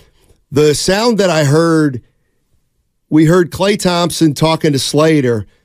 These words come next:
then Draymond Green jumped in, and then we heard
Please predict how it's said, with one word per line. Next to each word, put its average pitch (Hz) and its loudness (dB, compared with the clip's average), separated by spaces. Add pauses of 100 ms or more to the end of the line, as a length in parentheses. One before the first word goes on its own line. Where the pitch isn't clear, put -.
(140)
then 185 -2
Draymond 165 0
Green 143 2
jumped 139 -2
in, 104 0 (480)
and 131 2
then 151 0
we 143 2
heard 139 0